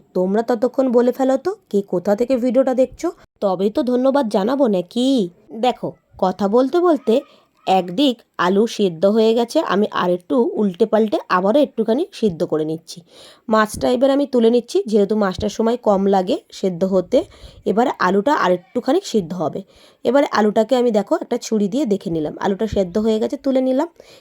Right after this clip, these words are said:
এবারে একটা ছোট মিক্সিং জার নিয়ে নিলাম। এবার এখানে দু পিস ব্রেড ছিল ফ্রিজের মধ্যে, দেখি দু পিস ব্রেডটাকেই গুঁড়ো করে নেব, এটা পরে কাজে লাগবে বলছি তোমাদেরকে। ভিডিওটা পুরো দেখবে তবেই তো বুঝতে পারবে নাকি? এদিকে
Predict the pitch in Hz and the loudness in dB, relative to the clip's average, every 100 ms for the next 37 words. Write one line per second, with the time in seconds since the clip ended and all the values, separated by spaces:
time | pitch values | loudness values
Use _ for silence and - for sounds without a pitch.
0 | - 240 262 233 285 _ - - - 202 | -2 2 4 4 2 _ -10 -8 -6 -6
1 | - 208 277 262 - 262 247 254 247 247 | -4 0 0 0 -2 0 0 0 0 0
2 | 262 359 _ _ - 196 226 - 220 254 | -2 -4 _ _ -4 0 0 -2 -2 -2
3 | 269 185 214 233 302 311 - 170 170 208 | -4 -4 -4 -2 -2 -4 -6 -6 0 0
4 | 202 - 175 175 - _ _ - 196 202 | 0 -6 -6 -6 -12 _ _ -4 0 0
5 | 226 233 254 262 330 220 208 233 208 214 | 0 -2 -2 -2 0 0 0 -2 -2 -2
6 | 208 - 240 311 339 208 185 175 165 151 | -2 -2 -6 -2 0 0 0 2 0 -2
7 | - - _ _ _ - 233 226 202 220 | -8 -14 _ _ _ -6 -4 2 4 4
8 | 220 208 196 165 170 170 180 - 226 190 | 0 0 0 0 -2 0 -2 -2 -2 -2
9 | 165 160 151 143 _ _ _ _ - 185 | -2 -4 -6 -10 _ _ _ _ -6 0
10 | 190 220 240 269 202 190 208 - 190 208 | 2 2 2 2 4 0 0 2 2 0
11 | 320 262 269 220 185 165 170 175 170 - | -2 -4 -2 -2 -2 -2 -2 -2 -4 -2
12 | 240 262 175 - _ _ _ - 214 202 | 0 2 0 -4 _ _ _ -8 -4 -2
13 | 294 294 | -2 2